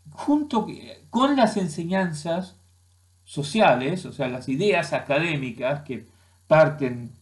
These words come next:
también de la sociedad, de la gente, que, eh, eh, fueron, eh,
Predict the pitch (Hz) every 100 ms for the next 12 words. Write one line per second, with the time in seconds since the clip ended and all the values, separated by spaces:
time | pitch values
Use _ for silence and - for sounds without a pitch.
0 | _ - 127 175 208 147 120 - 117 127
1 | 127 123 117 131 120 110 107 107 - 127
2 | 117 110 120 127 123 104 - _ _ _
3 | _ _ _ _ _ _ 147 151 - _
4 | _ 156 156 143 - - _ _ _ _
5 | - 175 190 208 196 - 127 127 120 120
6 | 117